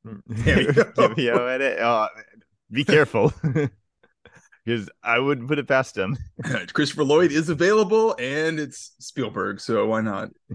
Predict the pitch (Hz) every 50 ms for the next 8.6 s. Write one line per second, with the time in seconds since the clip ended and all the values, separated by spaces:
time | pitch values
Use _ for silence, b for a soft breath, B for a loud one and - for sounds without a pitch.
0 | - - 127 127 - - - - - - - _ - - - _ _ _ _ -
1 | - - - - - - 107 113 107 101 95 87 117 117 131 123 - 135 131 127
2 | 123 120 117 - - 123 123 123 120 117 110 107 107 104 101 101 98 95 95 95
3 | 92 92 87 82 80 76 71 71 80 87 _ _ _ _ _ _ _ _ _ _
4 | _ _ _ _ _ _ _ _ _ _ _ _ _ _ _ _ _ _ - 95
5 | 92 101 110 117 113 110 107 104 104 107 98 - - 95 95 101 101 104 104 98
6 | 95 90 85 90 95 98 92 87 - - - - - _ - 82 80 78 76 73
7 | 78 - - 107 98 - 101 95 - - - 107 104 104 101 92 90 85 80 82
8 | - - - 87 - 113 110 110 127 95 87 110